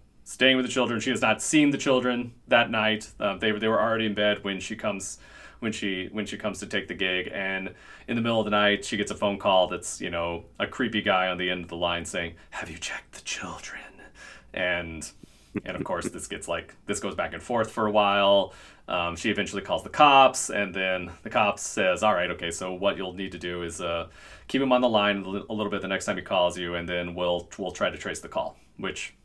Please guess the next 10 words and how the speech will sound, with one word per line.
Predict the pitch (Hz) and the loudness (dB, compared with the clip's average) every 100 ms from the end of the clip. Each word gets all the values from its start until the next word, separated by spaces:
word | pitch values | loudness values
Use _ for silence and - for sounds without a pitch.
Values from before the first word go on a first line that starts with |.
| - - | -20 -10
by | 156 151 | 6 6
the | 107 | 8
way, | 92 85 | 2 -4
we | 90 87 | -4 -8
now | - 92 85 80 | -4 -2 -2 -4
do | 92 | -10
this | 87 80 - | -8 -8 -4
automatically. | 95 87 90 - 107 98 196 160 | -4 -4 -6 -4 -6 -4 0 2
<laughs> | 269 | 2
And | 254 90 101 | -2 -4 -4